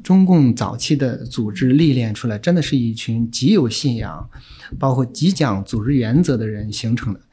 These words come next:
这件事情对于我们几个人，我觉得从管理上来说，最大一个借鉴意义是你理解了一个组织不是喊喊口号就做出来的，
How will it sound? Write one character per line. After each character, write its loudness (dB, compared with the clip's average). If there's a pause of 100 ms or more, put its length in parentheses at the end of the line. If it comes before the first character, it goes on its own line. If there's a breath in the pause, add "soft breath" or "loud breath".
(260 loud breath)
这 2
件 6
事 0
情 6
对 2
于 4
我 0
们 0
几 -2
个 -4
人， 0
我 -2
觉 -6
得 -4
从 -4
管 -2
理 4
上 -2
来 -6
说， -8 (380 loud breath)
最 0
大 2
一 4
个 2
借 2
鉴 4
意 0
义 -2
是 -4
你 -4
理 2
解 0
了 -8
一 -4
个 2
组 -12
织 -10
不 -8
是 -2
喊 -6
喊 0
口 -8
号 -6
就 -6
做 -6
出 -12
来 -14
的， -18